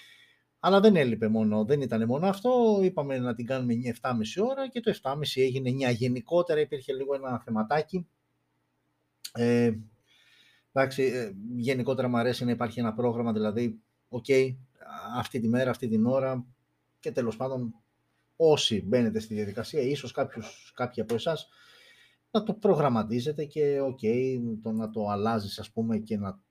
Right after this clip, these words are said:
αλλάζεις και την αλλαγή που έχεις κάνει, δεν είναι και ότι καλύτερο και γι' αυτό και ζητώ συγγνώμη. Ε, ναι, έχω βάλει και ένα εικονίδιο εκεί πέρα τώρα, το οποίο πέφτει πάνω. Τέλος πάντων, οκ. Όσο αφορά εσάς από το Facebook μας βλέπετε.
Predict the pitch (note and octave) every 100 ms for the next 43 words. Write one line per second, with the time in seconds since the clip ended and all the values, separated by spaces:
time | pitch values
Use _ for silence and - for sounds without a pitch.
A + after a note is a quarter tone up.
0 | - G3+ G#2 A#2 - - A2 G#2+ G2+ G#2
1 | G2+ A#2 G#3+ - D3+ D#3 B2 B2+ A#2 A2
2 | G#2+ - C#3+ F#3+ F#3 E3+ D3+ C#3+ D#3+ D3+
3 | D3 D#3 D3+ E3+ C3 C#3+ - _ _ -
4 | - - _ - G#2+ A#2 A#2 A2 G2+ -
5 | _ _ _ _ _ _ _ _ _ _
6 | F#2 G#2 F#2+ - - G2+ F#2+ G#2+ G2+ G#2+
7 | G#2+ F2+ G2+ G2 E2+ - G2 F2+ G#2 G#2
8 | G2+ F2+ - G2+ G#2 - F#2+ G#2 G2+ F#2
9 | - G#3 F3 C3+ B2+ C#3+ D3+ - F#3 D3
10 | - _ - - - - - - _ -
11 | F#2+ G#2 G#2 G#2+ G2+ A2 G#2+ G#2+ G2+ G2+
12 | G2+ G2+ - A2+ G2 G#2+ A#2+ A#2+ E3+ G#3+
13 | G#3+ A3 A3